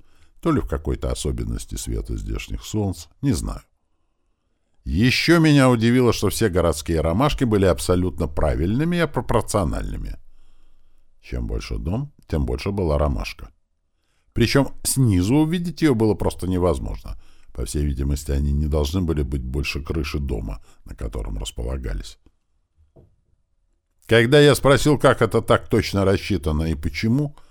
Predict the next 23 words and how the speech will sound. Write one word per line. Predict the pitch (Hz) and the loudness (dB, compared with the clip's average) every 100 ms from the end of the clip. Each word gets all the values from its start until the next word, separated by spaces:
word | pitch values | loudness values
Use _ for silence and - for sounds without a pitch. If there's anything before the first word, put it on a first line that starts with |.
| - _ - | -20 _ -8
если | - - | -6 -2
бы | 80 98 | 0 2
мы | 101 | 2
не | 98 | 2
поднялись | 87 87 85 92 76 | 2 2 2 0 0
на | 92 | -4
специальную | - - - 95 90 82 | -4 -6 0 2 2 -2
смотровую | 82 - 90 90 92 | -6 -4 0 2 0
башню, | 98 127 - | 0 -2 -2
я | 76 85 | 0 2
бы | 80 | 2
не | 92 | 2
увидел | 95 95 92 92 90 | 2 0 -2 -2 0
ни | 95 | 0
одной | 95 92 87 62 | 0 0 -2 -4
ромашки, | 53 50 - - - - - - - - - _ | -6 -8 -10 -12 -14 -16 -20 -20 -20 -20 -20 _
Кей | - 170 180 | 4 6 6
ответил, | 156 175 160 165 | 6 6 6 4
что | - 135 | 4 4
всё | - 156 | 4 6
рассчитывалось | 170 151 - 127 135 127 117 | 6 4 2 0 2 2 0
по | - 104 | 0 -2
госту. | - - - - | -2 -8 -10 -10